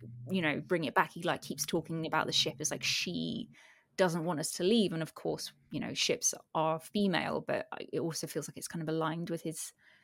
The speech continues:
um, it, like, the ship appears to him in his visions as his wife. Um, you know, so I think maybe I can kind of understand that a little bit more from that point of view.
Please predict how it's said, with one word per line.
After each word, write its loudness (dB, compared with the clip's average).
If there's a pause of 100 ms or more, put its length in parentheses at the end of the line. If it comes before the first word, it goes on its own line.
(340)
um, 2
it, 4
like, 2
the 4
ship 2
appears 4
to -6
him -2
in -2
his -4
visions 4
as -4
his -6
wife. 0 (440)
Um, 2 (380)
you 2
know, 2
so 0 (500)
I -2
think 2 (180)
maybe 2
I 4
can -10
kind -4
of -2
understand -2
that 0 (380)
a 0
little 0
bit -6 (180)
more 0
from -6
that -6
point -4
of -6
view. -4